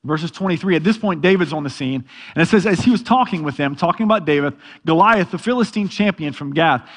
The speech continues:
he stepped out from his lines and he shouted his usual defiance, and Daniel heard it. Whenever the Israelites saw the man, they all fled from him in great fear." Man, this guy was relentless.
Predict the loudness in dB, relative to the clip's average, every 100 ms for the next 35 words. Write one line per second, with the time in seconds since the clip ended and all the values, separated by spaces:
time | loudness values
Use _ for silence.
0 | -8 -6 -6 0 0 2 0 -2 -2 -4
1 | -4 -2 0 0 -2 -4 -6 -4 0 2
2 | 2 2 0 0 -4 -2 -2 -4 -4 -2
3 | -2 -2 -8 _ _ _ -8 -2 0 0
4 | -2 -6 -6 -6 -8 -14 _ _ _ _
5 | _ _ _ _ _ _ _ _ _ _
6 | _ -2 2 4 4 4 2 4 0 0
7 | -2 0 2 0 0 -2 -4 -8 -2 -2
8 | 0 0 0 -2 -4 -4 -4 -4 -8 -6
9 | -4 -6 -8 -16 _ -8 -6 -4 -2 -2
10 | -2 _ _ _ _ -12 -4 -4 -4 -14
11 | _ _ _ 0 2 4 2 2 0 0
12 | -2 -2 -2 0 0 0 -2 -6 -10 -12
13 | -20